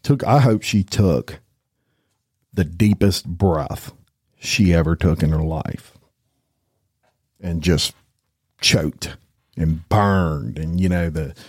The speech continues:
when you suck in that gas from the gas chamber, it's gonna burn your throat. And, and I hope she suffered. So let me tell you about Gerald Galiago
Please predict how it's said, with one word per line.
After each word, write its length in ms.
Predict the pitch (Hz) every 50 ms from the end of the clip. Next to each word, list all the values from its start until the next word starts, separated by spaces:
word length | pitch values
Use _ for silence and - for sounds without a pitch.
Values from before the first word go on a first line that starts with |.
| - - _ _ _
when 140 | - 92 90
you 120 | 90 92
suck 360 | 95 - - - 135 107 - -
in 140 | 101 101
that 220 | 92 90 85 82 85
gas 400 | 98 98 98 95 90 90 87 -
from 160 | - 92 80
the 60 | 82
gas 440 | 82 82 92 101 98 98 95 92 -
chamber, 420 | - - 98 90 90 85 82 85
it's 120 | 78 78 -
gonna 160 | - 90 78
burn 600 | 82 90 92 92 - - 107 98 101 98 95 95
your 140 | 90 80 82
throat. 540 | - - - 107 101 95 92 95 90 - -
And, 240 | - 80 80 80 78 -
and 220 | - 98 95 90
I 140 | 90 87 82
hope 220 | 82 78 76 69
she 180 | - - - -
suffered. 480 | - - - 64 67 - - 64 - - _ _ _ _ _ _ _
So 160 | - - 127
let 100 | 127 143
me 80 | 151 143
tell 180 | 135 - 147
you 120 | 135 120 117
about 260 | 104 107 85 - 90
Gerald 580 | 85 - 104 110 110 123 131 143 139 135 - - - 90 87 90
Galiago 1040 | 87 101 101 101 113 123 120 107 107 120 135 135 135 143 151 160 160 165 175 170